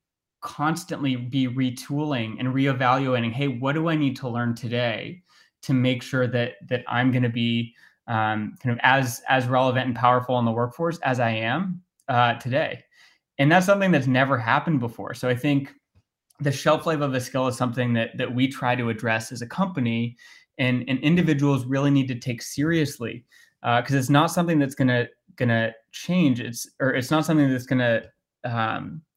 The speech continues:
kind of decelerate. This is accelerating more quickly. Um, I even th-, like, I think <laughs> about, like,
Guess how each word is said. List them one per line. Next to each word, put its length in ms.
kind 200
of 60
decelerate. 760
This 140
is 160
accelerating 1000
more 400
quickly. 500
Um, 640
I 140
even 240
th-, 200
like, 260
I 200
think 240
<laughs> 80
about, 300
like, 260